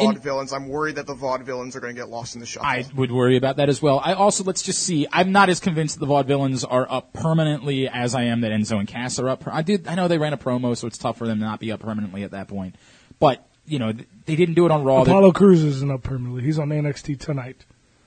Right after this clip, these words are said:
Speaker 2: Well, I, I think that a lot of them are gonna do the dance for the next few months.
Speaker 3: Yeah.
Speaker 2: They do this regularly where somebody
Speaker 1: Right.
Speaker 2: comes up and they still do some stuff on N X T at that point. It's just a lot at one time. And I know that they're counting on the, the, the kids from, uh, Tough Enough last year
Speaker 3: Yeah.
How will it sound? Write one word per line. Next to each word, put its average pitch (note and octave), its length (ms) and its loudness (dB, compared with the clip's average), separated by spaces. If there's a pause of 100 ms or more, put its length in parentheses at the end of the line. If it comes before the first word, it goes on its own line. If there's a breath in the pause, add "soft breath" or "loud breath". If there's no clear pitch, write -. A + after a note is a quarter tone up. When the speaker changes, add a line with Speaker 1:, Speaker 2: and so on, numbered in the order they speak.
(320)
Speaker 2:
Well, G#3 360 6
I, G3+ 180 0
I B3 140 4
think B3 140 -2
that G#3+ 80 2
a - 40 6
lot F#3+ 240 4
of F3+ 60 0
them E3 120 0
are D3 60 2
gonna C#3 120 2
do C#3 160 4
the A#2+ 80 -6
dance B2+ 240 -2
for - 60 -14
the B2+ 60 -2
next A#2+ 260 -6 (120)
few C#3 180 -4
months. A#2 500 -2
Speaker 3:
Yeah. D#3+ 100 -4
Speaker 2:
They D#3+ 100 2
do D#3 120 8
this C#3 160 4
regularly B2+ 420 4
where A2+ 100 2
somebody B2+ 220 -2
Speaker 1:
Right. A2 60 -4
Speaker 2:
comes B2+ 200 0
up A#2 100 2
and A2+ 80 0
they A2+ 60 0
still C3+ 180 0
do A#2 140 2
some B2 140 -8
stuff A2+ 220 -4
on A2+ 80 0
N G#2+ 80 -2
X G#2+ 120 -8
T B2+ 120 -6
at - 80 -6
that A2 140 -6
point. G2 200 -8 (240 soft breath)
It's D3 140 -10
just G#3 220 -8
a D3 80 -2
lot C#3 540 -4
at C3 160 -8
one C3 300 0
time. A#2+ 380 -2
And B2 80 -6
I B2+ 40 -2
know C#3+ 160 2
that E3+ 100 0
they're D3+ 80 -2
counting D3+ 340 -6
on C3 340 0
the, A#2+ 420 -4
the, B2+ 100 -4
the A#2 240 -8
kids A#2+ 300 -6
from, A#2 280 -2
uh, G#2 220 -2
Tough C#3+ 220 -2
Enough A2 260 -4
last A2+ 280 -8
year A2 380 -2
Speaker 3:
Yeah. C#3 200 -4